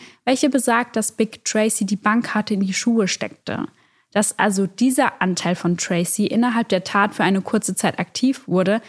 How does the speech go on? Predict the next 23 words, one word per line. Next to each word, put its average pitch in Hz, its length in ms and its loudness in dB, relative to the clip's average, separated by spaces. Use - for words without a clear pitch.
weil 196 360 2
er 196 140 0
gefasst - 500 -4
werden 170 380 0
wollte. - 560 -2
Wie 247 300 4
die 247 140 0
Bankkarte 196 520 0
am 196 120 0
Ende 202 220 2
tatsächlich 240 600 -2
in 208 80 2
den 196 140 4
Schuhen 277 240 2
landete, 202 640 0
bleibt 190 460 0
aber 185 260 0
ein 196 200 2
Rätsel. - 720 -2
Drittens 277 520 2
gibt 226 200 -4
es 214 120 0
noch 208 220 0